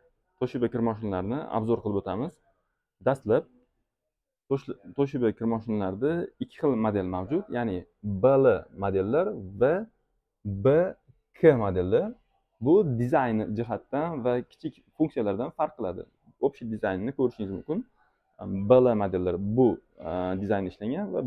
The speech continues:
B K modellar bu dizaynda ishlangan. Dastlab, B L modellari olti kilodan sakkiz kilogacha mavjud. Olti kiloligini ko'rib chiqadigan bo'lsak, o'n ikkita funksiyadan iborat, очистка baraban va stilka param funksiyalari mavjud. Bu hamma, e, e,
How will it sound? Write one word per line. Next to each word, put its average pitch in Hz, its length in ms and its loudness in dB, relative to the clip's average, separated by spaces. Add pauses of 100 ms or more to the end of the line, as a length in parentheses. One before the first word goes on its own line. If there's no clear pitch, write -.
B - 20 2 (160)
K 120 160 0
modellar 92 280 -2 (120)
bu 160 80 2
dizaynda 113 360 -4
ishlangan. 90 320 -8 (460)
Dastlab, 127 340 0 (160)
B - 20 2 (140)
L 123 160 2
modellari 95 400 0 (120)
olti 139 300 4
kilodan 117 300 0
sakkiz - 360 -12
kilogacha 113 460 -2
mavjud. 101 220 -4 (1600)
Olti 139 240 4
kiloligini 104 520 2
ko'rib 120 180 6
chiqadigan 110 340 0
bo'lsak, 175 200 0 (100)
o'n 151 120 4
ikkita 147 160 -2
funksiyadan 113 500 -2
iborat, 107 360 2 (240)
очистка 127 340 -2
baraban 104 400 0 (260)
va 139 140 6 (400)
stilka 127 340 -2
param 135 300 -4 (100)
funksiyalari 117 520 -2
mavjud. 110 300 0 (280)
Bu 131 120 2 (180)
hamma, 190 260 0
e, 101 160 -4 (260)
e, 95 40 -8